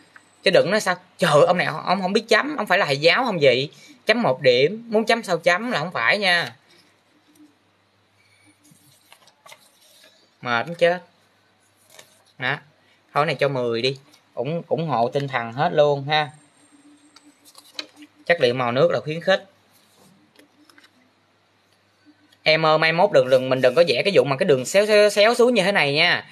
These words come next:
Một trong những cái bố cục mà hả, thầy, thầy kêu, thầy, thầy, thầy bỏ qua một bên đó. Vẽ như vậy là bị sai bố cục nặng lắm đó nha em. Cái bài này bị, bài này bảy năm hả? Ok, bảy năm vừa rồi. Bài này chín năm đi. Ha,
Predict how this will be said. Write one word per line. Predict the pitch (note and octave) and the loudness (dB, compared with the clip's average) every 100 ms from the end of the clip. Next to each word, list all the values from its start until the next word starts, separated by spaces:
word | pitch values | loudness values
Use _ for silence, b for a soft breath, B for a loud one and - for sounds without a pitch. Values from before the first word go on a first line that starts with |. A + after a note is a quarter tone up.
| B B | B B
Một | C#3 C3+ C3 | -2 -2 0
trong | F3 F3 | 0 0
những | C#3+ F3 | -2 0
cái | G#3+ | 2
bố | A3+ B3+ | 4 4
cục | D#3 C3 | 2 0
mà | C#3 C3+ C#3 | 0 0 0
hả, | F#3 B2+ E3 F#3 B B B _ _ - | 0 0 -2 -4 B B B _ _ -2
thầy, | C3+ C3+ | 0 2
thầy | C#3+ C3+ | 0 0
kêu, | F3 F3+ F3 F3+ E3+ | 0 2 4 4 4
thầy, | D3+ C#3 | 2 -2
thầy, | C#3 C#3+ C#3 | 0 -2 -2
thầy | C#3 | -2
bỏ | B2 A#2+ | -2 0
qua | G#3 F#3+ | 2 2
một | D3 D3+ | 0 2
bên | E3+ E3+ | 2 2
đó. | F#3+ A3 - _ b b _ _ | 2 0 -2 _ b b _ _
Vẽ | A#2 D#3 | -2 -2
như | G3+ D#3 | 0 0
vậy | C#3+ | 2
là | |
bị | D3 C#3 | 2 -2
sai | F3+ F3 | -4 -2
bố | G#3+ | -2
cục | - C#3 | -6 -6
nặng | A#2 A#2+ | -6 -6
lắm | F3+ A3 | -6 -4
đó | |
nha | G#3+ | -2
em. | F3 E3+ F3 E3+ B B B _ | 2 4 2 -4 B B B _
Cái | - | -8
bài | E3 B2+ | -4 -2
này | A#2+ | -2
bị, | B2 C#3+ - _ _ - | -4 -6 -12 _ _ -4
bài | B2+ | -2
này | B2 | 0
bảy | A#2 | 0
năm | E3 D#3+ C#3+ | 0 -4 -6
hả? | B2 C3+ | -10 -10
Ok, | C#3 | -6
bảy | C#3+ C3+ | -2 -2
năm | D3+ C#3 | -2 -8
vừa | A#2+ A#2 | -8 -8
rồi. | A2+ A2+ _ _ - _ _ _ _ _ _ | -10 -12 _ _ -20 _ _ _ _ _ _
Bài | - B2+ | -2 -2
này | A#2 | -2
chín | D3 F3+ | -6 -2
năm | E3+ D3+ | -2 -2
đi. | D3 D3 - _ _ _ _ _ _ _ _ _ - - - _ _ - | -6 -6 -14 _ _ _ _ _ _ _ _ _ -20 -20 -20 _ _ -6
Ha, | D#3 D3+ | -2 0